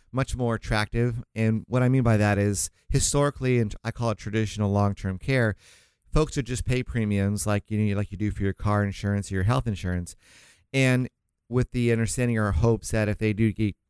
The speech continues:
uh, need care, they're gonna have a benefit there. But if you died and didn't have any needs for care or wanted your cash back, you couldn't get it.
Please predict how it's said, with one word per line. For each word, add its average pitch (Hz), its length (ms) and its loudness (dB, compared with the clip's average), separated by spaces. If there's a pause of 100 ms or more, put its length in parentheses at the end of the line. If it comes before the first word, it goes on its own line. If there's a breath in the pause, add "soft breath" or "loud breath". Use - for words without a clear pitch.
(100)
uh, 98 200 0
need 104 220 -4
care, 123 420 4
they're 107 140 2
gonna 107 140 2
have 101 180 4
a 92 40 2
benefit 120 440 2
there. 95 240 2 (520 loud breath)
But 131 100 4
if 117 100 4
you 120 100 4
died 117 440 2
and 107 100 -2
didn't 117 220 0
have 113 320 2
any 110 140 2
needs 110 260 0
for - 100 -2
care 120 480 4
or 101 160 4
wanted 113 340 2
your 101 100 -2
cash 110 420 0
back, 110 380 -2
you 104 100 -4
couldn't 104 340 -2
get 98 160 -2
it. 82 120 -6